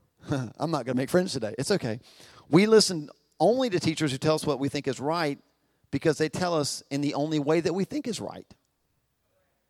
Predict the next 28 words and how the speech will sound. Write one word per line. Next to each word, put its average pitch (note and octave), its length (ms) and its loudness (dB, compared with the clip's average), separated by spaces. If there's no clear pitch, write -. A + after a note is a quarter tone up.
"Well, A2+ 200 2
if - 100 -4
you D3+ 80 0
don't D3+ 220 -4
scream C3 340 -4
with A#2 140 -2
a A2 60 -2
red A2+ 220 2
face, C#3 360 -4
you C#3 140 -4
ain't G#2 180 -4
really G#2 300 -6
preaching." C#3+ 580 -4
Really? C#3+ 400 -6
I, - 40 -18
I B2+ 100 -4
can D3 180 -4
communicate A#2+ 640 -8
the A2 80 -12
truth - 300 -10
of A#2 120 -12
God B2 340 -2
simply, A#2 640 -8
and G#2+ 140 -10
there A2+ 100 -6
can A#2 160 -6
be A#2 120 -2
authority. - 520 -6